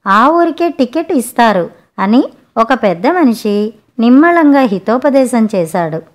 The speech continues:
ఆయన చెప్పిన మాటలు నాకు సబబుగానే ఉన్నట్టు తోచింది. అందుచేత టికెట్ ఇచ్చే ఆయనతోటి "చెన్నపట్టణం వెళ్ళాలి" అని చెప్పాను. అనేసరికి కండ్లెర్ర చేసి, "ఎన్నా అయ్యా ఇది, ఈ పొద్దు ఎక్కడ వచ్చావయ్యా?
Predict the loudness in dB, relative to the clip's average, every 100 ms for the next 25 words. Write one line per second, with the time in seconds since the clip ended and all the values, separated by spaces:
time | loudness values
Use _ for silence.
0 | _ _ _ 2 4 4 2 0 -2 -2
1 | 0 0 0 0 0 -2 -6 _ 0 0
2 | 0 -2 -2 -2 -2 2 2 4 4 2
3 | 0 -4 -4 -4 -4 -6 -6 -10 _ _
4 | -2 2 2 0 -4 -4 -2 -4 -4 -10
5 | _ -4 -4 -2 -2 -2 -2 0 0 0
6 | 0 -2 -2 -4 -4 -6 -8 _ _ 0
7 | 4 4 2 0 4 4 4 2 -2 -2
8 | -4 -6 _ _ 0 0 2 -2 -2 -4
9 | -2 -6 -12 _ -8 -4 -2 -2 0 0
10 | 0 -2 -4 -6 -20 -6 -2 0 0 0
11 | 0 0 0 0 0 -4 -6 _ _ 0
12 | 2 4 4 4 2 2 2 0 -2 -4
13 | -4 _ 0 0 2 -2 2 2 2 0
14 | 0 2 2 0 0 0 -2 -2 -4